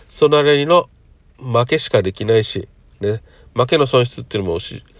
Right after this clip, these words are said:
自然に決まってくるし、で、それなりの資金でなんとかやりくりしようというふうに人間は考えるので、えー、これいいなと今実感しているところです。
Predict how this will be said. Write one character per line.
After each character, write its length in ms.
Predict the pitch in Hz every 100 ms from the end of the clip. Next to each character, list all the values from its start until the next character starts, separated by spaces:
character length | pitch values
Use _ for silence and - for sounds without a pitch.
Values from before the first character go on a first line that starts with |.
| -
自 200 | - 151
然 120 | 160
に 120 | 139
決 140 | - 107
ま 100 | 107
っ 20 |
て 160 | - -
く 160 | -
る 100 | 117
し、 220 | 120 104 - - - - - - - - -
で、 220 | 156 160 - -
そ 200 | - 135
れ 100 | 139
な 100 | 139
り 60 |
の 120 | 131 127
資 120 | -
金 200 | 131 113
で 100 | 101
な 240 | 92 107
ん 100 | 143
と 100 | 151
か 120 | 131
や 100 | 113
り 80 | 113
く 160 | 117 113
り 180 | 101 87
し 200 | - 107
よ 180 | 113 101
う 40 |
と 140 | 101
い 80 | 95
う 40 | 98
ふ 120 | 104
う 60 |
に 240 | 120 156 117 - - -
人 160 | - 110
間 200 | 95 95
は 200 | 123 135
考 300 | - 110 104
え 80 | 101
る 80 | 95
の 100 | 104
で、 220 | 156 139 - - - -
え 240 | 98 98 92
ー、 40 |
こ 140 | - 101
れ 100 | 92
い 100 | 95
い 20 |
な 180 | 98 104
と 140 | - - -
今 260 | 120 92
実 160 | 85 -
感 220 | - 98 98
し 100 | -
て 80 |
い 40 | 98
る 80 | 87
と 100 | -
こ 100 | 85
ろ 100 | 80
で 100 | 82
す。 220 | -